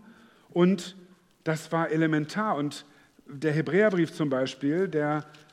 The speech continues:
ermahnt dann sogar dazu, da am Ball zu bleiben.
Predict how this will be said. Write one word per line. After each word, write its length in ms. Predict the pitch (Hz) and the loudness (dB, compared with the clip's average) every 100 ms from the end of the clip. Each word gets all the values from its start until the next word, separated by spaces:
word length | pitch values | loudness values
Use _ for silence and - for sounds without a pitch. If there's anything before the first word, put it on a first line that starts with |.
| - _ - | -20 _ -4
ermahnt 680 | 143 143 143 185 220 - 170 | 0 4 4 4 4 0 -2
dann 140 | 151 | 0
sogar 240 | 143 139 | 0 0
dazu, 320 | 135 131 - 147 | 0 -2 -4 -4
da 140 | 143 | -4
am 120 | 147 | -4
Ball 200 | 147 180 | -4 -4
zu 140 | 180 165 | -4 -8
bleiben. 460 | 127 107 90 73 | -6 -6 -8 -16